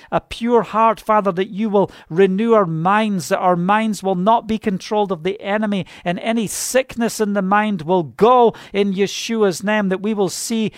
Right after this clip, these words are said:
the victory and the freedom in our minds, that we will not be controlled, that we will be able to absorb like a sponge the word of Yahovah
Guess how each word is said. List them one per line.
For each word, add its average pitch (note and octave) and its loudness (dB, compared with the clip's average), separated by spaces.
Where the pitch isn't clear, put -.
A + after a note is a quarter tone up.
the F#3 2
victory G#3 0
and F#3 0
the F#3 2
freedom G#3+ -2
in A3+ 0
our G3 4
minds, G3+ 2
that F#3 -4
we G#3+ -2
will F#3+ 2
not G3+ 0
be G#3 -2
controlled, G3 0
that G3 2
we A3 0
will G#3 2
be F#3 0
able G#3+ 0
to - -6
absorb G3 2
like F#3+ 0
a E3+ -2
sponge G#3+ -2
the E3+ -2
word G3 2
of E3 -2
Yahovah F#3 2